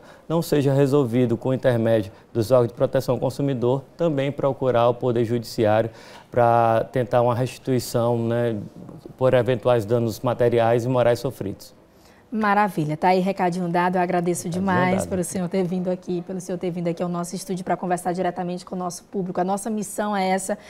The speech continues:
Speaker 2: é prestar um serviço à população e a informação pode livrar as pessoas aí de uma emboscada, não é isso? <laughs> Você é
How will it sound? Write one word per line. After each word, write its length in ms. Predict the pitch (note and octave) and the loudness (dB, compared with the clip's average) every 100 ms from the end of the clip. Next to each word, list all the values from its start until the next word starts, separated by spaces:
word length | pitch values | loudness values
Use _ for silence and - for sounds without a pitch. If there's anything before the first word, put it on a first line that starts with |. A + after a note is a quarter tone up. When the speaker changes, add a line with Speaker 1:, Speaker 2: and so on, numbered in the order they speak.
| - | -6
Speaker 2:
é 60 | G#3 | -2
prestar 320 | G3+ G3 A3 | 0 0 -2
um 80 | G#3 | -4
serviço 400 | G#3+ F#3+ F#3+ F#3 | -4 -4 -4 -4
à 20 | |
população 540 | F#3 F#3 F#3 E3+ F#3+ | -6 -2 -2 -2 -4
e 80 | G3+ | -4
a 60 | G#3 | -4
informação 680 | G#3 G#3+ G#3 G#3 - F#3+ F#3+ - - | -4 -2 -2 -2 -2 -2 -4 -14 -2
pode 220 | G#3+ G3 | 2 4
livrar 360 | G#3 G3+ F#3 F#3 | 2 2 2 2
as 120 | F#3 | 0
pessoas 400 | F#3+ F3 F3+ E3+ | -4 -2 0 2
aí 220 | F3 E3+ | 2 2
de 80 | F3 | 0
uma 100 | F3+ | -4
emboscada, 720 | F3 G3 - - F3+ F3 E3 | -6 -6 -8 0 2 2 0
não 80 | E3+ | 0
é 60 | E3+ | 0
isso? 260 | F3+ - | -2 0
<laughs> 0 | |
Você 360 | A3 - - | 0 -2 -4
é 40 | B3+ | -4